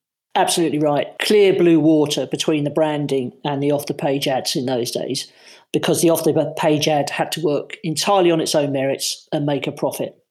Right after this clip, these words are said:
And typically the customers weren't worried about the branding because there was another budget for the branding. But if you wanted to actually sell, sell a product, we've gone from A to Z, so American Express to zoos, you can sell anything,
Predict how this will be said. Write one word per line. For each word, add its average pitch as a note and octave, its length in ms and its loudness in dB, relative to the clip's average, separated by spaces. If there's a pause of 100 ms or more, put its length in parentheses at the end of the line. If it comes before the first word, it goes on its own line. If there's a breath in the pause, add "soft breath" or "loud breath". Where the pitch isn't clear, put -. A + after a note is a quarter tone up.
(120)
And A#2+ 240 -8 (220)
typically E3+ 340 0
the D3 80 -6
customers D3 400 -4
weren't D#3+ 340 2
worried C#3 220 -2
about C#3+ 120 -4
the B2+ 80 -6
branding C3+ 520 -2 (400)
because C#3 220 -4
there D#3 60 0
was C#3+ 120 -2
another D#3 260 0
budget D3+ 420 -2 (460)
for - 80 -16
the - 60 -6
branding. C#3 440 -6 (800 loud breath)
But D3 100 0
if D#3 120 -2
you F3+ 100 4
wanted F3 240 2
to E3 80 2
actually D3+ 220 -2
sell, E3 420 0
sell G3+ 260 2
a G#3 80 0
product, E3 440 0 (540 loud breath)
we've D3+ 200 -2
gone D#3 220 0
from D#3+ 160 0
A D#3 140 2
to D3 140 -2
Z, E3 280 2 (280)
so C#3+ 360 -4
American D#3 380 -2
Express - 500 0
to D#3 180 0
zoos, F3+ 720 2 (240)
you D3 120 -4
can D3+ 160 -2
sell D3+ 260 0
anything, D#3 480 -2